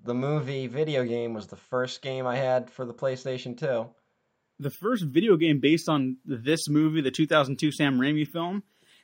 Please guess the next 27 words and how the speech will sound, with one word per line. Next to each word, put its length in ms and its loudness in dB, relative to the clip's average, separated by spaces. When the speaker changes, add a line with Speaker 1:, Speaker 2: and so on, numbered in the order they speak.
Speaker 2:
is 160 0
actually 520 0
pretty 520 -2
solid 480 2
from 160 4
what 120 2
I 80 -2
remember. 600 2
Speaker 1:
Yeah. 60 -8
Speaker 2:
But 140 0
that 180 6
might 280 2
be 160 2
nostalgia, 580 2
I 120 2
don't 120 -2
know. 160 -2
Speaker 1:
No, 180 4
it 80 4
was, 180 -2
it 60 -4
was 180 -4
a 40 -2
lot 200 2
of 100 -6
fun. 440 -2
Speaker 2:
Uh, 300 -4